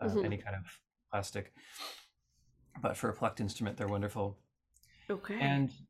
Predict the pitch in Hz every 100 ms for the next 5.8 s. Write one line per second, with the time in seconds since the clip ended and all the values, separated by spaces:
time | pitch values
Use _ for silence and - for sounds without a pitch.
0 | - 127 120 120 117 - - 143 165 160
1 | 170 180 151 135 139 131 127 127 - -
2 | _ _ - 143 135 147 160 160 131 -
3 | 151 147 120 107 98 - - 113 120 117
4 | 117 117 113 120 110 107 - 120 107 98
5 | - 104 104 113 113 - 123 -